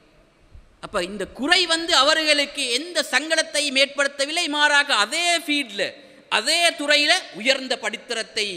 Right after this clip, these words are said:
எடுத்துக்கொள்ளக்கூடிய தகமை அவர்களுக்கு இருந்தது. இது மனிதனுக்கு கட்டாயம் இருக்க வேண்டும். குறிப்பாக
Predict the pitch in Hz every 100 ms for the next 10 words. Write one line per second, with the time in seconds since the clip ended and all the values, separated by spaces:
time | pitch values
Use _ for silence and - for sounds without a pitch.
0 | 147 - 185 247 262 - 208 196 185 185
1 | 180 180 156 131 - 160 285 330 311 254
2 | 214 202 - 151 123 104 - - - -
3 | - - - - 233 214 214 208 190 190
4 | 175 - 180 170 160 147 127 110 - -
5 | - - _ _ - 269 320 285 285 254